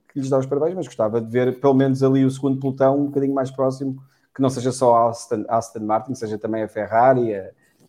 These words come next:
a Mercedes e, se possível, que a McLaren melhore bastante também. E até porque não a, a Alpine.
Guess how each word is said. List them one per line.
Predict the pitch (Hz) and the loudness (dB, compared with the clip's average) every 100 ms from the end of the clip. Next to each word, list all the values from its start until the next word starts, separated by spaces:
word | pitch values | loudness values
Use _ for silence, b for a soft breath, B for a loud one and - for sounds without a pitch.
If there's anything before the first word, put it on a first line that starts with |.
| - | -8
a | |
Mercedes | 117 110 - 131 147 | -8 -4 2 4 4
e, | 151 | -4
se | |
possível, | - - 180 190 185 - - - _ | -6 -6 -2 0 -2 -6 -12 -16 _
que | 139 | 0
a | |
McLaren | 131 123 123 120 | 2 2 2 2
melhore | 120 110 107 | 2 0 0
bastante | 107 98 - 104 107 | -2 -8 -6 -8 -6
também. | 104 92 98 110 _ _ _ | -8 -8 -12 -16 _ _ _
E | 135 | 0
até | 107 117 | 2 0
porque | 104 - | -2 -6
não | 110 107 107 | -4 -4 -4
a, | 104 | -4
a | |
Alpine. | 101 101 101 104 | -2 -2 -2 -8